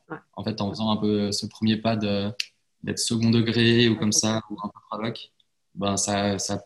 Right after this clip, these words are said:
Speaker 2: pétait un peu toutes les barrières et puis du coup, ça créait des discussions et des rencontres et tout ça qui était, euh, hyper cool au final.
Speaker 1: Ah,
Speaker 2: Du
Speaker 1: c'est,
Speaker 2: coup,
Speaker 1: c'est, je trouve assez, euh, assez intéressant parce que souvent, je pose la question comment, euh,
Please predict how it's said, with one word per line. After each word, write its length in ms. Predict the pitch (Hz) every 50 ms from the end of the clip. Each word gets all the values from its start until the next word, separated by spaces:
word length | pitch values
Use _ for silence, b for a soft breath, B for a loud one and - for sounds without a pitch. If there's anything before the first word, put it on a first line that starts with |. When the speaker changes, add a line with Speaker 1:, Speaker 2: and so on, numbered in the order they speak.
| _ _ _ _ -
Speaker 2:
pétait 200 | 113 107 - 117
un 100 | 113 107
peu 120 | 110 113
toutes 140 | 104 - -
les 100 | 110 104
barrières 300 | 107 107 104 107 113 117
et 100 | 113 -
puis 100 | - 95
du 80 | -
coup, 100 | - -
ça 160 | 117 - 110 101
créait 240 | - - 107 104
des 100 | 104 107
discussions 560 | 101 104 101 - - - - - 110 110 110 110
et 80 | 104
des 100 | 98 104
rencontres 480 | 98 101 104 104 - 107 110 107 107 -
et 40 | -
tout 100 | - -
ça 160 | - - 107
qui 100 | 107 117
était, 240 | - - 101 101 101
euh, 120 | 101 101 92 - - _ _ _ _ _ _ _ _ _ _ -
hyper 320 | 104 101 98 107 101 -
cool 160 | - - 107 107
au 40 |
final. 360 | 104 - 107 107 104 107 107 - - _ _ _ _ -
Speaker 1:
Ah, 160 | 208 202 180
Speaker 2:
Du 60 | -
Speaker 1:
c'est, 120 | - 214 -
Speaker 2:
coup, 80 | - 196 -
Speaker 1:
c'est, 640 | 180 175 175 175 170 170 170 175 175 170 160 165 135 120 139 131 135 131 139 - - _
je 120 | - -
trouve 160 | - - 190 185
assez, 360 | 185 196 - - 247 247 226
euh, 120 | 190 175 -
assez 280 | - 175 175 175 - 214
intéressant 480 | 208 202 202 208 202 202 202 - 254 233
parce 140 | 202 190
que 100 | - -
souvent, 340 | 185 - - 214 190 202 214
je 100 | 226 -
pose 140 | - 196 180
la 120 | 175 170
question 320 | 170 - 180 175 - 226 214
comment, 360 | 202 196 185 190 190 190 185
euh, 240 | 180 180 175 175